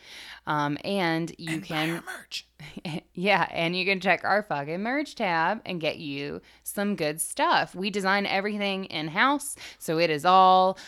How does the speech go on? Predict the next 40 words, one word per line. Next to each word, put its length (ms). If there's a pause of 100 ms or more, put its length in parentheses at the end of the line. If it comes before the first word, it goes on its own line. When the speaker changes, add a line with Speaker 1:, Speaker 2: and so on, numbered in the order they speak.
(140)
Speaker 1:
original 840
creative 360
bullshits 600
from 220
us, 500 (360)
um, 520
that 160
we're 120
selling 280
on 80
there. 180
It, 120
it's 180
not 300
shit 260
that 140
we, 220
like, 240
purchased 580
from 160
another 240
company. 600
We 200
don't 260
have 400
the 120
expertise 560
to 120
do 200
that, 340
so 140
we 140
just 280
make 260
it 240 (160)
from 180
scratch 640 (180)
for 200
you. 280 (240)
Speaker 2:
Yes. 420